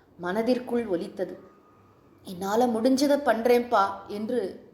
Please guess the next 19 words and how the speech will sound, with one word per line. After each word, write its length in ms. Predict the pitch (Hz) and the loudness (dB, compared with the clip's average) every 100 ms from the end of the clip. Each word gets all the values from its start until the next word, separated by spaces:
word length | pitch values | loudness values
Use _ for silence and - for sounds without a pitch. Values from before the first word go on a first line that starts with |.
| 170 | -12
மனதிற்குள் 560 | 175 214 247 240 254 | -6 -2 -2 0 -2
சொல்லிக் 360 | 247 208 196 - | 0 -2 -4 -4
கொண்டாள். 440 | 185 170 160 160 - - - _ _ | -4 0 0 0 -8 -20 -20 _ _
சற்று 480 | - - 277 - 359 - | -10 -4 -4 2 2 2
சமாதானமாயிற்று. 1000 | 208 220 233 226 208 180 170 175 - 160 - _ _ _ _ _ | 2 4 6 4 0 -2 -4 -6 -10 -16 -16 _ _ _ _ _
டாக்ஸியில் 560 | 208 208 - 247 226 185 | -8 -6 -2 -2 0 4
ஏறினாள். 520 | 175 185 180 160 - - _ _ _ _ - | 4 4 0 -6 -10 -18 _ _ _ _ -8
தெருவே 480 | 160 185 208 233 | -4 -2 4 4
திரண்டிருந்தது 1040 | 311 220 190 233 262 254 240 233 - - - | 4 0 -2 2 2 2 2 0 -2 -10 -18
அவளை 380 | 175 190 190 | -6 -2 0
வழி 280 | 175 180 233 | 0 -2 -2
அனுப்ப. 520 | 202 196 - - - - _ _ _ _ _ - | -4 -6 -8 -10 -12 -20 _ _ _ _ _ 2
தெருமுனை 680 | 294 381 370 285 320 302 | 4 6 6 6 4 2
திரும்பும் 420 | 285 285 285 269 | 0 2 4 2
முன் 300 | 233 196 190 - - | 0 -4 -6 -12 -16
ரேவதி 600 | 185 202 269 294 294 254 | -6 4 4 4 0 -4
மூச்சிறைக்க 680 | 180 220 - 277 269 269 370 | -6 -8 -6 2 2 2 2
ஓடி 320 | 294 202 190 | 2 2 0
வந்தாள். 380 | 170 160 151 | -2 -2 -4